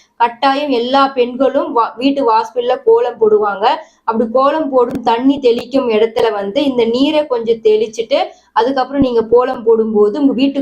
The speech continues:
குலதெய்வமும் அம்பாலும் வீட்டில் எளிமையாக வந்து வாசம் செய்வாங்க. அதுக்கப்புறம் ஆடி முதல் நாள் அன்று நீங்க ஏதாவது ஒரு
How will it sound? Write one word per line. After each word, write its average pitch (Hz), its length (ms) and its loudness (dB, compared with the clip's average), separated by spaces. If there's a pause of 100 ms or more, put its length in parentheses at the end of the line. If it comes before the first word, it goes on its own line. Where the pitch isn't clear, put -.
குலதெய்வமும் 240 760 0 (340)
அம்பாலும் 269 520 -2
வீட்டில் 302 480 -2 (400)
எளிமையாக 294 580 2
வந்து 240 420 -2
வாசம் 240 440 0
செய்வாங்க. 220 480 0 (1080)
அதுக்கப்புறம் 262 440 0 (100)
ஆடி 285 180 -2 (100)
முதல் 262 280 -2
நாள் 240 260 0
அன்று 220 320 0 (460)
நீங்க 254 180 2 (160)
ஏதாவது 262 300 2
ஒரு 269 80 0